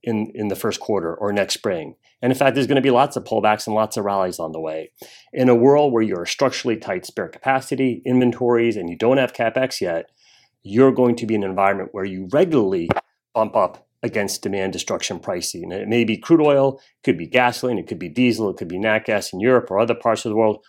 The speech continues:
We don't know the exact source of it. When you bump up against that demand destruction pricing, you then tend to pull back. Super vol mindset, use it to think about capital allocation, both as a company and as an investor.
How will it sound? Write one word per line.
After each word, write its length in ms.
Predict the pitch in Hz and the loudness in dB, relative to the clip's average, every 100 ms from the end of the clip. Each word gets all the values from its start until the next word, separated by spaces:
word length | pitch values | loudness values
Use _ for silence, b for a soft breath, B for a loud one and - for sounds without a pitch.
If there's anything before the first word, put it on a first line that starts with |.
| b - | b -2
We 180 | 151 | 0
don't 220 | 135 131 113 | 4 2 2
know 160 | 110 | 0
the 100 | 98 | 0
exact 360 | 92 87 95 - | -4 -4 -6 -4
source 280 | - 147 147 | 0 0 2
of 100 | 143 | 0
it. 220 | 143 - b b _ | -2 -6 b b _
When 120 | 104 | -6
you 100 | 98 | -4
bump 240 | 110 104 135 | 2 4 4
up 120 | 139 | 2
against 280 | 135 123 - | -2 -2 -2
that 140 | 123 | 0
demand 260 | 123 120 117 | 2 2 0
destruction 420 | 110 120 - 110 | -2 -4 -4 -6
pricing, 440 | - 113 - 107 | -4 -4 -4 -4
you 140 | 95 87 | -6 -4
then 220 | 101 90 | -4 -2
tend 240 | 117 120 | -2 -2
to 100 | 117 | -2
pull 220 | - 117 | 0 2
back. 400 | 113 113 110 - _ b b b b _ | 4 2 2 -4 _ b b b b _
Super 360 | - - 165 156 | -4 2 4 6
vol 220 | 143 131 | 4 6
mindset, 680 | 113 113 110 113 104 101 - _ _ | 4 2 0 -2 -2 -4 -14 _ _
use 300 | 104 117 120 | -2 2 4
it 180 | 120 110 | 2 0
to 280 | - 110 95 | -4 -2 -2
think 260 | - 107 92 | -4 -6 -2
about 300 | 95 87 - | 0 -2 -2
capital 280 | 104 92 92 | -2 0 -2
allocation, 580 | 90 - 147 127 131 | -2 -2 0 0 0
both 220 | 101 104 92 | 0 -2 -4
as 120 | 90 | -10
a 40 | |
company 560 | - 107 92 98 92 - - | -6 -6 -4 -4 -4 -8 -8
and 180 | 98 87 | -6 -4
as 140 | 82 | -6
an 100 | 82 | -10
investor. 560 | 80 76 - - - | -10 -10 -12 -14 -18